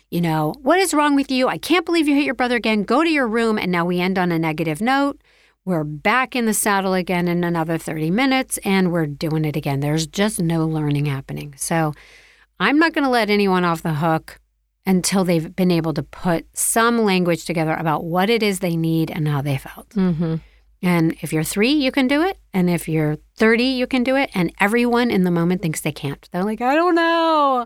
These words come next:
Speaker 1: I don't know what I need."
Speaker 2: Mm-hmm.
Speaker 1: And you go, "That's okay. It's normal not to know. But we're gonna take a few minutes to figure out what you needed and how to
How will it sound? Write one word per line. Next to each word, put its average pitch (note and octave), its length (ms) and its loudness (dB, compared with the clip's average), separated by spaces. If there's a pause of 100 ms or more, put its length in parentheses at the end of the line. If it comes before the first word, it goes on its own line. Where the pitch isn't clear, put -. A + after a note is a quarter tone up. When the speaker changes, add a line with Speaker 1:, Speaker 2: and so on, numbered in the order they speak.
Speaker 1:
I D#4 460 0
don't G#4 200 2
know F#4+ 260 4
what F#4+ 120 4
I C#4+ 220 0
need." A3+ 640 0 (220)
Speaker 2:
Mm-hmm. E3+ 420 -2
Speaker 1:
And G#3+ 140 4
you A3 100 2
go, C#4 180 0
"That's G4 280 -4
okay. E4 260 -4
It's E4 180 -6
normal A3+ 360 2
not F#3 220 0
to A#3+ 100 -4
know. D3+ 260 -2 (380)
But F3 80 2
we're F#3+ 160 4
gonna G3+ 220 4
take - 240 -6
a D#3+ 60 -2
few - 200 -6
minutes D3 360 -4
to E3 120 -8
figure D3 340 -8
out D3+ 160 -8
what G3 260 -4
you E3+ 140 4
needed D#3+ 680 2 (420)
and F3 180 2
how D3 400 0
to - 120 -6